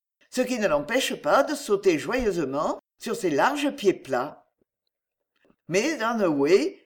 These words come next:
fille d'un officier d'une fortune plus que médiocre, forme avec Miss Plym un contraste absolu. Elle est grande, mince et fanée, la pauvre âme. Une destinée cruelle lui a dévolu les fonctions ingrates de bonne d'enfant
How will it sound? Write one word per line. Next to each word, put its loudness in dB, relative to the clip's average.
fille -2
d'un -2
officier 0
d'une -2
fortune -4
plus -6
que -4
médiocre, -2
forme -4
avec 0
Miss -6
Plym -2
un -4
contraste -2
absolu. -4
Elle 0
est 0
grande, -2
mince -2
et 2
fanée, -2
la -2
pauvre -4
âme. -6
Une -2
destinée 0
cruelle 2
lui 6
a 6
dévolu -4
les 0
fonctions -4
ingrates -2
de 2
bonne 0
d'enfant -4